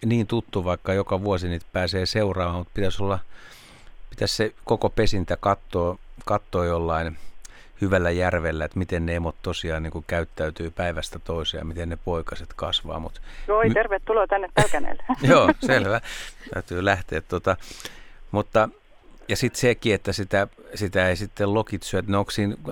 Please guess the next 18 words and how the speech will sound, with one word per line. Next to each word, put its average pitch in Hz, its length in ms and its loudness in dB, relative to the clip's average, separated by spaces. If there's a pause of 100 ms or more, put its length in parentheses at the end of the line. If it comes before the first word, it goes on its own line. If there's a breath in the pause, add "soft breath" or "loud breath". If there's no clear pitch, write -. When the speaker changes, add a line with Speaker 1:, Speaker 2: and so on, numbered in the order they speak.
(220)
Speaker 1:
onks - 240 -4
siinä 104 220 -2 (200)
ka-, - 160 0 (100)
kalalokkeja 101 560 4
ja 98 40 2
naurulokkeja, 92 640 2
että 90 120 -2
naurulokkihan 87 680 0
ei 92 200 2
syö 80 280 0
ja 80 100 2
kalalokkikin 87 760 0
aika 87 280 0
harvoin, 82 500 0
joskin 87 340 -2
silläkin 85 460 -4
on 85 160 -2
kyllä 82 260 -2